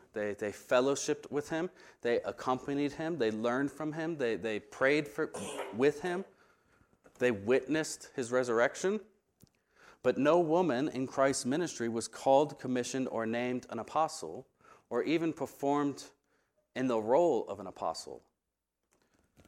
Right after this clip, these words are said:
So be-, because the role of apostle had a fundamental element of leadership and rulership in the church, which was only reserved for males, which again, this should be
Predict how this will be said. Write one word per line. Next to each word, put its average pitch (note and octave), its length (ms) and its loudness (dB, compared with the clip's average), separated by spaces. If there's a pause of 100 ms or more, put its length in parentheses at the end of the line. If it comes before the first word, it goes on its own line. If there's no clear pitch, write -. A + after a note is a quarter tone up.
(360)
So - 140 -2
be-, - 100 -8 (160)
because C#3+ 720 4
the A2+ 200 2
role C3 500 4
of A2 100 -4
apostle B2+ 520 2
had A2+ 160 -4
a G#2+ 80 -4
fundamental B2 840 -4
element A#2 400 0
of F#2+ 160 -8
leadership A#2+ 640 -4
and G2+ 220 -10
rulership A2+ 580 -8
in G2 140 -14
the E2+ 80 -14
church, - 640 -6 (1500)
which - 160 -14
was A#2 160 -6
only D3 360 0
reserved A#2 440 -2
for G#2 120 -8
males, G#2 680 -6 (1120)
which - 120 -12
again, C3 220 -2
this B2 160 -4
should A#2 160 -8
be B2+ 280 -2